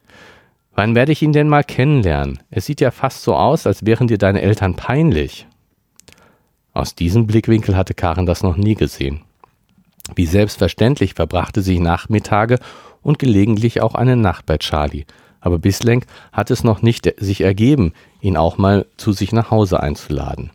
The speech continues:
"Charlies Eltern sind etwas strenger, was das Nachhausekommen angeht", versuchte sie eine Erklärung.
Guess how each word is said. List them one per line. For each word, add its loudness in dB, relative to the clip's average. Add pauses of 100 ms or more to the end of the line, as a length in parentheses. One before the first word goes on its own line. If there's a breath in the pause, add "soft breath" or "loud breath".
(1900 soft breath)
"Charlies 0
Eltern 2
sind 0
etwas 0
strenger, 0
was 0
das -2
Nachhausekommen 0
angeht", -2 (220)
versuchte -6
sie -2
eine 0
Erklärung. -6